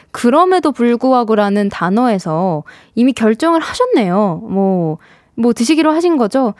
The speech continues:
체중이 늘어서 <laughs> 어쩌죠? 그럼에도 불구하고 먹을 거예요. <laughs> 드세요.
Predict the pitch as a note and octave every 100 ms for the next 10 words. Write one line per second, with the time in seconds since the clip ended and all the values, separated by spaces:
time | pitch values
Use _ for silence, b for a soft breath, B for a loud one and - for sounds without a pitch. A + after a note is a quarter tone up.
0 | b - C4+ C4+ C4 B3+ A3 A3+ A#3+ A#3+
1 | - B3+ A3+ - - F3+ D3+ - C#4 B3
2 | G#3+ A3 A#3 - G#3 A3+ A#3+ A#3+ A3+ A#3
3 | C#4 B3 E4 F#4+ G4 B B B F#3 F3+
4 | - E3 D3 E3 A3+ A#3 - - D#4 C#4
5 | C4+ - - - D5+ C5 E4+ - C4 F#4+
6 | A#4+ F#3+ E3 A3+